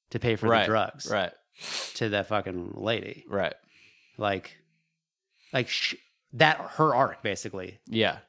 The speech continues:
Speaker 1: Like, she has not done anything scary yet, other than,
Speaker 2: Right.
Speaker 1: like, being in a house that has other scary fucking people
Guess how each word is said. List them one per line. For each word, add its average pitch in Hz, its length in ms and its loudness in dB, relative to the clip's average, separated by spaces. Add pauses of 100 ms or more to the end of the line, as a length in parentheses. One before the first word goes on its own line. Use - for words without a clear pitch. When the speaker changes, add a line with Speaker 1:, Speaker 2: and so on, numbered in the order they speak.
Speaker 1:
Like, 110 140 -4
she 147 160 0
has 139 200 4
not 131 180 2
done 123 160 0
anything 113 400 0
scary 101 420 0
yet, - 240 -12 (400)
other 123 220 2
than, 117 140 4
Speaker 2:
Right. - 100 6
Speaker 1:
like, 104 220 0
being 113 240 2
in 107 100 0
a 101 100 2
house 104 240 0
that 104 100 -2
has 107 120 -2
other 104 260 0
scary 104 360 -2
fucking 101 320 -4
people 98 320 -6